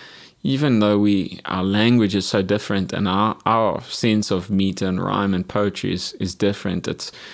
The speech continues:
they, they fit so well. They're so easy to, um, to kind of tr-, transform into something that works in modern English.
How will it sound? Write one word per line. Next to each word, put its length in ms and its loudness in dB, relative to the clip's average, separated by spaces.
they, 400 4
they 160 -2
fit 580 -4
so 240 2
well. 180 4
They're 120 4
so 420 2
easy 420 4
to, 440 0
um, 380 -2
to 120 -8
kind 220 -4
of 120 -6
tr-, 180 -12
transform 800 2
into 240 0
something 440 -2
that 140 -2
works 540 -2
in 200 -2
modern 320 0
English. 480 0